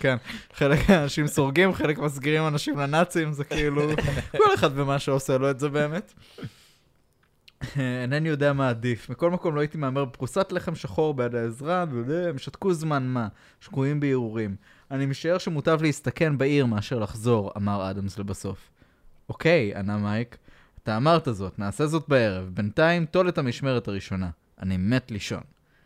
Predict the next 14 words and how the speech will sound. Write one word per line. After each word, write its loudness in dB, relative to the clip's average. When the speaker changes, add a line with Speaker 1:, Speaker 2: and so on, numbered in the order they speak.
Speaker 2:
אחר 2
הצהריים 0
קלטו -6
אוזניו -2
של -10
דיל -2
נביחות -4
של -6
כלבים -6
ביער. -2
הוא -8
עורר -2
את -6
מייק. -4